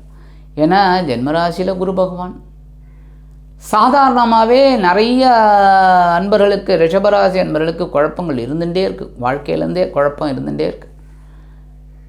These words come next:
எதை தொட்டாலும் ஏதோ நடந்துட்டு இருக்கு, ஏதோ போயின்னு இருக்கு அப்படின்னு தான் நினைச்சிட்டு இருக்கீங்களே தவிர,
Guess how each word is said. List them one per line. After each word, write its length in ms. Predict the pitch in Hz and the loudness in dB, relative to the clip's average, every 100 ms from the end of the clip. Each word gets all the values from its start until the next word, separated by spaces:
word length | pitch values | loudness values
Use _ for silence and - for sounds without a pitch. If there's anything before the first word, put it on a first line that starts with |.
| - - - - - - - - | -20 -20 -20 -20 -20 -20 -20 -12
எதை 280 | 120 131 165 | -6 -2 -2
தொட்டாலும் 520 | - 185 208 233 262 | -2 -2 0 0 0
ஏதோ 240 | 214 151 196 | 0 2 2
நடந்துட்டு 440 | 208 202 214 202 | 0 0 -2 -4
இருக்கு, 220 | 202 220 | -4 -2
ஏதோ 200 | 202 151 | 0 0
போயின்னு 340 | 180 180 180 170 | 0 -2 -4 -6
இருக்கு 160 | 165 | -2
அப்படின்னு 280 | 160 131 170 | -2 -2 -2
தான் 180 | 190 202 | -2 -2
நினைச்சிட்டு 340 | 170 165 180 | -4 -6 -8
இருக்கீங்களே 340 | 160 160 143 139 | -6 -4 -4 -2
தவிர, 560 | 151 185 165 127 143 | -2 0 -2 -2 -6